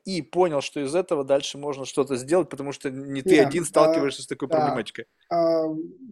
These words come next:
Speaker 2: тут срабатывает м-, моя рекламно-маркетинговая часть меня, которая там на протяжении пятнадцати лет первого бизнеса, который я развивал,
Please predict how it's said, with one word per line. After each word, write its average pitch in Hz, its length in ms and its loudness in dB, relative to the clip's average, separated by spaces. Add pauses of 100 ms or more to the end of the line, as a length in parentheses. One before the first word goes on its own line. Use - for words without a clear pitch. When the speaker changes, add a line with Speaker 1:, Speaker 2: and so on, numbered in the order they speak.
Speaker 2:
тут 226 260 -2
срабатывает 208 680 0
м-, 175 320 -4
моя 175 580 -2
рекламно-маркетинговая 147 1700 -6
часть 156 420 -6
меня, 160 300 0
которая 143 360 -8
там 135 160 -10
на 147 160 -6
протяжении 156 600 -4
пятнадцати 147 500 -10
лет 156 240 -6
первого 147 320 -6
бизнеса, 143 440 -8
который 139 280 -8
я 139 60 -6
развивал, 147 520 -2